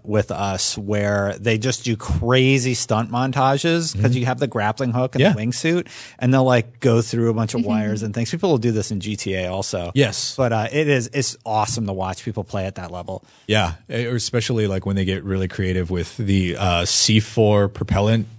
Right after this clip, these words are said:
Speaker 1: Yeah.
Speaker 2: charges or something. Like,
Speaker 1: Yeah.
Speaker 2: put 'em on cows and then, like, they're, they're walking a cow
Speaker 3: <laughs> Aw.
Speaker 2: balloon. It's,
Speaker 1: Yeah.
Speaker 2: it's, it's, it's good.
Speaker 1: Shout out to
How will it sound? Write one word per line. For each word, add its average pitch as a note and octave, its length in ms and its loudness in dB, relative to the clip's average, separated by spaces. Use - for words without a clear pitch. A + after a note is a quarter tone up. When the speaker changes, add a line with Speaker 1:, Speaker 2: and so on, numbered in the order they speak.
Speaker 1:
Yeah. G#2 160 2
Speaker 2:
charges B2+ 480 0
or C3 80 2
something. C#3 260 2
Like, A#2+ 180 4
Speaker 1:
Yeah. - 60 2
Speaker 2:
put D3 100 2
'em B2+ 80 2
on B2 120 2
cows A2+ 420 0
and A2+ 80 -2
then, G#2+ 120 -2
like, G#2 240 0
they're, C#3+ 240 2
they're C3+ 280 2
walking A#2+ 380 2
a C3 80 4
cow - 300 0
Speaker 3:
<laughs> D#4 80 4
Aw. D4 160 2
Speaker 2:
balloon. C#3+ 420 4
It's, B2+ 140 -2
Speaker 1:
Yeah. G2 240 -4
Speaker 2:
it's, B2 240 -4
it's, - 240 -6
it's - 200 -4
good. D#2 340 -4
Speaker 1:
Shout B2+ 240 4
out D#3 220 2
to C#3+ 400 0